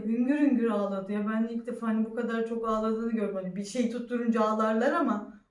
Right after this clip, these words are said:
onu bilirim çocuklarda. "Anneciğim," dedim, "ben," dedim, "korona değilmişim, e, testim geldi," dedim. Bir görseniz nasıl ağladı. Yani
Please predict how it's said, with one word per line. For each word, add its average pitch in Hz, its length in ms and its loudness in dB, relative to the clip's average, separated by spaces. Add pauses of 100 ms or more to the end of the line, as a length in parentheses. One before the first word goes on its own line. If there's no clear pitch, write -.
onu 240 240 2
bilirim 262 400 0
çocuklarda. 226 800 -2 (480)
"Anneciğim," 254 440 -2
dedim, 247 260 0
"ben," 269 220 4
dedim, 240 260 -2
"korona 262 480 2
değilmişim, 247 840 0 (140)
e, 202 340 -8
testim 254 500 0
geldi," 254 440 2
dedim. 277 420 0 (720)
Bir 254 260 -4
görseniz 247 840 2
nasıl 233 480 -2
ağladı. 208 880 -2 (140)
Yani 202 600 -4